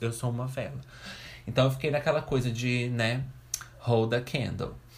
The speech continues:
Então, tô lá, né? Holding the candles. Aí, a gente tava num,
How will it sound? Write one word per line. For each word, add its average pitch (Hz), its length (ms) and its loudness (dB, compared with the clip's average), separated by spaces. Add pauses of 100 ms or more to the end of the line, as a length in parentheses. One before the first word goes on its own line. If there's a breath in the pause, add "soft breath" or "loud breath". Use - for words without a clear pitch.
(260 loud breath)
Então, 143 200 -2
tô 175 100 2
lá, 139 180 2
né? 110 140 2
Holding 113 400 2
the 120 100 2
candles. - 800 -4 (1300 loud breath)
Aí, 156 680 0 (1120)
a 123 60 2
gente 117 260 2
tava 110 200 4
num, 104 340 0